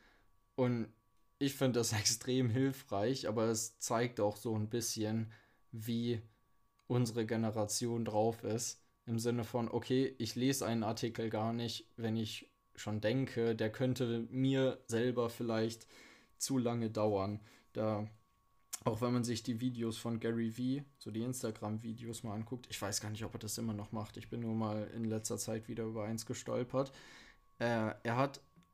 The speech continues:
äh, unter seinen Instagram-Videos Ladebalken, wo das, wo so über den,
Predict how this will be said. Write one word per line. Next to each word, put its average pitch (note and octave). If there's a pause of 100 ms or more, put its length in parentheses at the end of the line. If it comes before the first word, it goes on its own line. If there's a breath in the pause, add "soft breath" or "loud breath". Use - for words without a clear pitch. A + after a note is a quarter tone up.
(540)
äh, G#2+
unter E3
seinen C#3+
Instagram-Videos A#2 (300 soft breath)
Ladebalken, G#2+ (260)
wo A#2
das, A2 (1080)
wo A2
so A2
über A#2
den, G#2+